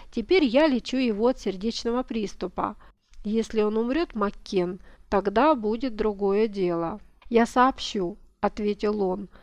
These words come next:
"Вам придется повидаться только с двумя людьми. Затем я поеду в эту кукольную лавку и выбью правду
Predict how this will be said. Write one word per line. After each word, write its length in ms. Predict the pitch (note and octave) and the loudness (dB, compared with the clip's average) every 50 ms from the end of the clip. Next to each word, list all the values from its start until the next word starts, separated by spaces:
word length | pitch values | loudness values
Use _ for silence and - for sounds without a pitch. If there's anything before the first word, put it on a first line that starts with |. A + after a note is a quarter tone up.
| _ _ _ _ - - - | _ _ _ _ -18 0 4
"Вам 260 | A3 A3 A3 G#3+ G#3+ | 6 6 6 6 2
придется 520 | - G#3+ A#3 A3 G3+ C4+ D#4 - - B3 | 0 0 0 0 0 -2 -2 0 -2 -4
повидаться 640 | - - A3 G#3+ G#3 G#3+ G3+ A#3 C#4 D4 - - A3+ | 0 0 0 2 2 2 4 4 2 2 2 0 -4
только 340 | - - B3+ C#4+ D4 - B3+ | 0 0 0 0 2 0 0
с 60 | A3 | 0
двумя 420 | F#3+ G#3+ G#3+ G#3+ G#3+ A3 A3+ A#3 A#3+ | -2 -4 -6 -2 0 0 2 2 0
людьми. 560 | B3+ C4+ A#3 B3 A#3 G#3 G3+ F#3+ F3+ G3+ - - - _ _ - | 0 -2 -2 -2 -2 0 0 0 -2 -4 -8 -14 -20 _ _ -14
Затем 460 | G#3+ F#3+ G#3 G#3+ G#3 - A#3+ G#3+ G#3+ | -4 0 2 2 2 2 2 2 4
я 140 | G#3 G#3+ G#3 | 2 2 4
поеду 460 | - G3+ G3 G3+ A3 A3 G#3 G#3 F#3+ | 4 4 4 6 4 2 2 0 0
в 80 | F3+ | 0
эту 200 | A3 A3+ - A3 | 0 0 -2 -4
кукольную 560 | F#3+ - A#3 - - G3 F#3 F#3+ F#3+ F#3+ F#3 F#3 | -6 -8 -6 -4 -2 -2 -2 -2 -2 -2 0 0
лавку 560 | G3 A3+ C4 C4+ - - - - - - - - - | 0 0 0 -2 -4 -8 -10 -8 -8 -8 -8 -6 -4
и 120 | - G#3+ | -2 -2
выбью 440 | F#3+ F3+ G#3+ C4 B3+ F#3 F#3+ G3 F#3+ | 0 2 2 2 2 0 -2 -6 -6
правду 560 | - - A3 A3+ C4 B3+ G#3+ F#3 G3 - - | -4 0 2 4 4 4 2 0 -2 -2 -2